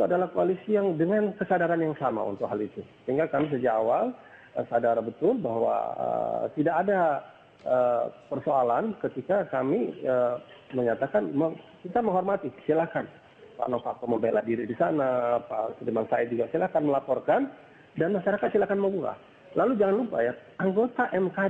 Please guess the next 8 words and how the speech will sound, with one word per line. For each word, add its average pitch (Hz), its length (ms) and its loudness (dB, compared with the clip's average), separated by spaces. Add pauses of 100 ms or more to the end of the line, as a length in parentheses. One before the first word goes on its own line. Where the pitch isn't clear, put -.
D 127 260 2
ketika 208 380 -2
mengambil 208 800 2
keputusan, 120 960 -2
dia 254 180 4
sudah 208 220 0
menyatakan 196 560 0
pendapat 220 640 0